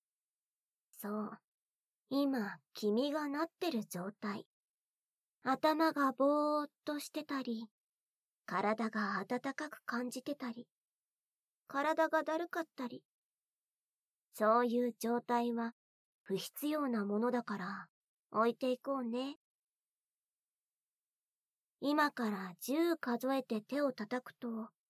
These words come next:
アリサの放送を聞く前の状態に戻ることができる。そう。今みたいに、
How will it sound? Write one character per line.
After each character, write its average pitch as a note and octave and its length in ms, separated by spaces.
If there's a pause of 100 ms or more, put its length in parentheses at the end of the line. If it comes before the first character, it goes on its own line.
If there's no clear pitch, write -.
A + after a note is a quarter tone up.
(500)
ア D#4 120
リ G4 140
サ F4+ 140
の C4 140
放 C4+ 300
送 D4 400
を C#4 60
聞 - 180
く D#4+ 160
前 F4+ 260
の D#4 140
状 B3 240
態 C4+ 260
に C#4 140
戻 C4 300
る E4 120
こ C4 140
と C#4 160
が C4 140
で G#3 160
き B3+ 160
る。 A#3+ 140 (1200)
そ G3+ 60
う。 G#3 220 (640)
今 D4 300
み B3 140
た A#3 200
い G#3+ 100
に、 G3+ 320